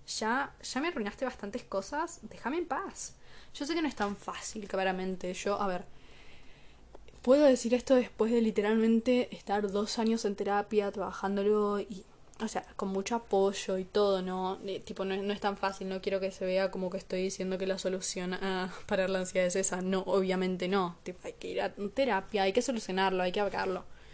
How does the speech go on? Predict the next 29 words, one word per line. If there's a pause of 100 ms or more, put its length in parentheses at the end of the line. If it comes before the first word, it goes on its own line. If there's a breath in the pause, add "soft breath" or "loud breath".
(440 loud breath)
Pero
yo
después
de
ya
haber
solucionado
bastante
la
situación, (1300 soft breath)
puedo
decir
esto,
que
es
lo
que
a
mí
me
sirve
actualmente, (140)
porque
ya
no
soy
una
persona
que,